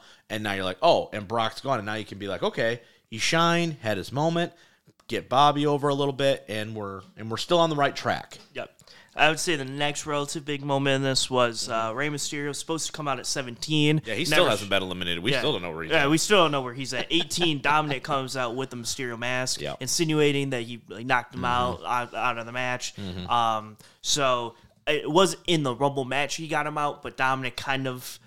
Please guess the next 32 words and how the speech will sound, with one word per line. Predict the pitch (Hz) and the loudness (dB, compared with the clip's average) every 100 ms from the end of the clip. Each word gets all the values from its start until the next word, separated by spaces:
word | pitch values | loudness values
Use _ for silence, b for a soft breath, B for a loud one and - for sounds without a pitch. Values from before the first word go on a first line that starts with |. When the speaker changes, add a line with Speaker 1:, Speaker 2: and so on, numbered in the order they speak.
| - | -8
Speaker 2:
being | 139 | -4
the | 147 | -4
Speaker 1:
Right. | 156 | -4
Speaker 2:
reason | 127 123 | -4 -4
why | 120 120 | 0 0
Rey's | 113 120 123 123 110 | 0 -4 -4 -6 -8
not | 113 - | -10 -10
in | 117 | -12
the | 104 | -10
match, | 107 101 85 101 92 | -8 -8 -6 -6 -4
Speaker 1:
Mm-hmm. | 101 | -6
Speaker 2:
I | |
think | 123 117 | -8 -8
was | 113 107 | -10 -12
a | 110 | -8
big | 117 110 107 - _ _ - | -6 -6 -8 -18 _ _ -8
Speaker 1:
Yep. | 90 - | -6 -4
Speaker 2:
key | - 123 | -6 -6
thing, | 113 135 120 113 | -4 -2 -2 -2
possible | 143 127 - 123 | 0 0 -2 -10
Mania | 113 113 107 101 | -10 -10 -8 -8
thing | - 101 82 123 _ | -8 -12 -12 -16 _
that | 104 73 | -18 -18
we | 101 - | -16 -14
set | - 101 | -14 -14
up | 87 | -18
here. | - 92 - 101 | -16 -18 -16 -12
Speaker 1:
Right. | 98 95 _ | -12 -12 _
Speaker 2:
Uh, | 131 139 135 131 127 127 120 | -4 -2 -2 -4 -4 -6 -8
let's | - | -12
see. | - 90 82 - | -12 -10 -12 -4
Edge | 135 156 156 151 - - - | 0 2 0 -2 -2 -4 -6